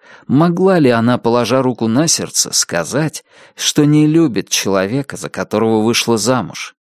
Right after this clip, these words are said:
что живет с ним только из чувства долга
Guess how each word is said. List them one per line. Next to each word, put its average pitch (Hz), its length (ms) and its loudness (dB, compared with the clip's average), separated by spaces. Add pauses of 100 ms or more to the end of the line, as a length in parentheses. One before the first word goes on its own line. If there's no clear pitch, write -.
(380)
что - 220 2
живет 143 400 2
с - 160 -2
ним - 180 -16 (240)
только 170 360 0
из 143 100 2
чувства 127 500 0
долга 107 540 0